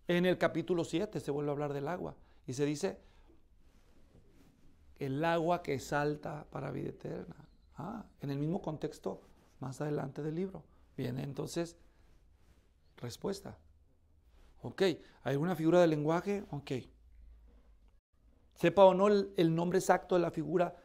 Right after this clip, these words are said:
lo que importa es la interpretación de la figura, ¿me entienden? ¿Qué quiso decir Jesús con esta figura? Ok, ya está ahí eso. Ahora, ¿qué estilo estamos aquí? Ok, una, es una narrativa querigmática.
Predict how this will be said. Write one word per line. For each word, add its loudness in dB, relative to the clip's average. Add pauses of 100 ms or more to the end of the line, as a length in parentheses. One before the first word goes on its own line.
(140)
lo -2
que -6
importa 0
es 0 (480)
la 2
interpretación -4 (320)
de -10
la -8
figura, -12
¿me -12
entienden? -10 (240)
¿Qué -6
quiso 6
decir 4
Jesús -4
con -6
esta -8
figura? -10 (580)
Ok, -6
ya 2
está -2
ahí 2
eso. -2 (680)
Ahora, 4 (800)
¿qué 8
estilo 8
estamos 2
aquí? -2
Ok, -2
una, 0
es -6
una -2
narrativa -2 (640)
querigmática. -2